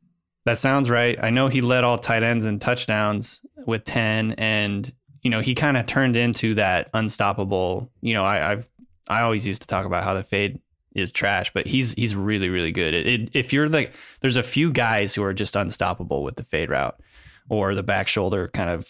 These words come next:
red zone catch thing that he, he really showed this year again, that he's still got that. I think in the right situation,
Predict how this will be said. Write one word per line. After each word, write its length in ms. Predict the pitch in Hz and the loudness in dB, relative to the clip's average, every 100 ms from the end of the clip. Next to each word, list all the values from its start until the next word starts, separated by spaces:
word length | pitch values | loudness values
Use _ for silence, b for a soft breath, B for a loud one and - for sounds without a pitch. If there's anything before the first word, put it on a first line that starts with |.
| - - | -14 -8
red 280 | 98 92 | -4 -4
zone 240 | 85 90 82 | -2 -4 -4
catch 320 | 87 90 - | -2 -2 -4
thing 240 | - 92 85 | -4 -4 -2
that 240 | 80 - - | -2 -6 -8
he, 340 | - 101 85 | -4 -4 -4
he 140 | - 104 | -4 -2
really 260 | 104 98 | 0 0
showed 320 | 87 107 98 | 0 0 0
this 200 | 95 90 | -2 -2
year 140 | 101 92 | -2 -2
again, 200 | 95 92 | -2 -2
that 100 | 87 | -2
he's 140 | 90 | -4
still 200 | - 107 | -2 -2
got 240 | 92 90 - | 0 -2 0
that. 140 | 90 | -2
I 40 | 95 | 0
think 300 | - 120 - B B B B _ _ - | 0 -2 -2 B B B B _ _ 0
in 160 | 135 | 2
the 80 | 180 | 4
right 240 | 180 175 165 | 2 2 0
situation, 920 | 143 127 120 82 73 - 90 85 | 0 0 0 0 -2 -2 -2 -4